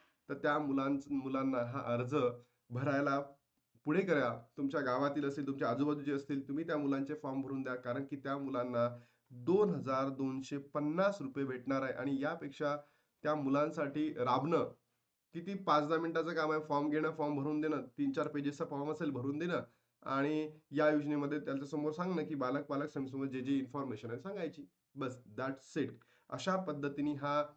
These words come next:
बालसंगोपन योजना आहे, सरकारमार्फत मिळवा दरमहा दोन हजार दोनशे पन्नास रुपये आणि तुम्ही अशा पद्धतीने काम केलं तर तुम्हाला हंड्रेड अँड वन पर्सेंट एक छान, अ,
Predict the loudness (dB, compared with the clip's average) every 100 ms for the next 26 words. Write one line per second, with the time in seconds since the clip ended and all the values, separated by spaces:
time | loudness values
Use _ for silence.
0 | _ _ -4 0 2 0 0 -2 -2 -4
1 | -4 -2 -2 -2 -4 -6 -6 -4 -2 -4
2 | -6 -10 -8 -8 -2 -2 -4 -10 _ 0
3 | 0 0 -2 -2 -4 -6 -2 0 2 0
4 | 0 -4 -4 -8 -4 0 2 2 0 -2
5 | -4 -4 -12 _ -4 -2 -2 -2 -4 -4
6 | -8 -4 -4 -2 -4 -4 -4 -4 -2 0
7 | -2 -2 -6 -6 -6 -6 -6 -6 -6 -4
8 | 0 2 2 0 -6 -8 -8 -6 -6 -8
9 | -20 _ -6 -6 -6 -14 _ 2 4 4
10 | -2 _ _ _ -6 -2 0